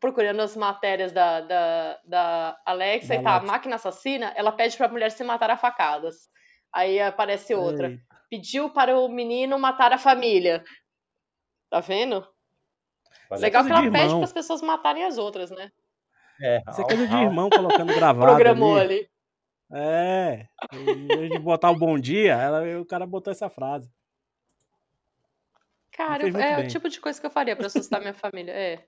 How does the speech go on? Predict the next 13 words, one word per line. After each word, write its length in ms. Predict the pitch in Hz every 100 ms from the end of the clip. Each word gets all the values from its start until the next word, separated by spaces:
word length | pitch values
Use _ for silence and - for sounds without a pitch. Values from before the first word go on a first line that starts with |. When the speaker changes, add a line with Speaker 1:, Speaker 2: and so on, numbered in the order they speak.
| _
Speaker 1:
tá 240 | 190 262
certo. 80 | 254
Speaker 2:
Exato, 440 | 226 226 233 -
é 120 | 339 190
Speaker 1:
<laughs> 220 | 302 233
Speaker 2:
isso, 100 | -
Speaker 1:
Faz 160 | -
Speaker 2:
é 40 | 180
Speaker 1:
sentido, 280 | 214 214 220
Speaker 2:
isso. 120 | - -
Speaker 1:
faz 320 | 180 254 -
parte. 20 | - - - _ - - - - - - _ 190 330 302 196 - _
Speaker 2:
Então, 280 | 254 285